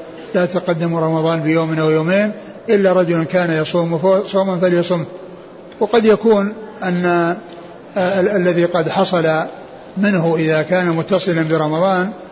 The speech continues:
أنه من جنس ما جاء في هذا الحديث، آه، آه، "إلا رجل كان يصوم صوما فليصمه"، فيكون مثلا صيام الاثنين والخميس،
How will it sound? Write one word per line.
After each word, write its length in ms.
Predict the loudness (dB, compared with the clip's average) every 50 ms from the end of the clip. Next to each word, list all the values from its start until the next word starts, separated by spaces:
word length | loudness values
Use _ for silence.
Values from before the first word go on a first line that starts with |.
| -20 -20 -16 -6 -2
أنه 240 | 0 2 2 2 2
من 180 | 2 0 0
جنس 240 | 2 2 0 2 2
ما 120 | 0 0 2
جاء 220 | 2 2 2 2
في 140 | 0 0 0
هذا 140 | 0 0 0
الحديث، 380 | 0 0 0 0 0 0 -2 -4 -8 -16 -18 -20 -20 -20 -20 -14 -6
آه، 40 | -4
آه، 1500 | -2 0 0 0 0 0 0 0 0 0 0 -2 -2 -2 -4 -4 -4 -6 -6 -8 -8 -8 -8 -6 -6 -6 -4 -2 -2 0
"إلا 160 | 0 2 2
رجل 260 | 2 0 0 0 -2
كان 240 | -2 0 -2 0 0
يصوم 460 | 0 -2 -2 -2 -2 -2 -2 -4 -2
صوما 280 | -2 -2 -2 -2 -2 0
فليصمه"، 460 | 0 0 0 0 0 0 0 0 -2 -6 -10 -14 -16 -18 -18 -18 -20 -10 -4
فيكون 600 | 0 2 2 2 2 2 2 2 2 0 -4 -4
مثلا 420 | -4 -2 0 2 0 0 -2 -4 -4
صيام 320 | 0 0 0 0 0 -2
الاثنين 380 | -2 -2 -2 0 -2 0 0 0
والخميس، 640 | -2 -2 -2 -4 -2 -2 0 0 -2 -4 -6 -8